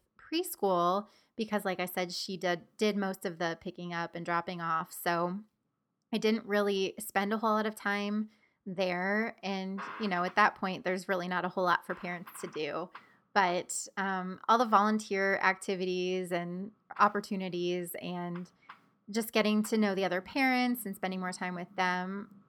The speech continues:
is something that I'm excited about. So just kind of diving into the whole school, I don't know, it's a whole new world. It feels like a brand new frontier that, that we're entering into. And,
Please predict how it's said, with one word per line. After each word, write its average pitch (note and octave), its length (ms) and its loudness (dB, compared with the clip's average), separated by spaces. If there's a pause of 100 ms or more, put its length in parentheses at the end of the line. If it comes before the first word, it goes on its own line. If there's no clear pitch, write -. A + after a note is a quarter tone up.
(180)
is G#3+ 180 0
something F#3 340 -4
that E3+ 100 -2
I'm E3+ 120 -6
excited E3 400 -4
about. D#3 320 2 (140)
So F3 280 -2 (380)
just A#3 200 -2
kind F#4+ 180 -2
of G4+ 120 -2
diving F#3+ 400 4
into G3+ 600 -2
the F#3+ 120 0
whole F#3+ 520 2
school, G3 800 0 (800)
I F#3+ 60 0
don't A3 120 0
know, A3 180 4
it's F#3 140 0
a G3 60 2
whole G#3 160 2
new A3 140 2
world. F3+ 360 6
It D#3+ 120 -10
feels F#3 180 -2
like G3 140 -2
a F#3 40 -6
brand F3+ 220 -4
new F#3+ 100 -6
frontier F#3 600 -2
that, D3 420 -2
that F3 240 -2
we're F#3 140 -4
entering F#3 420 -6
into. E3 380 -4
And, F3+ 260 -6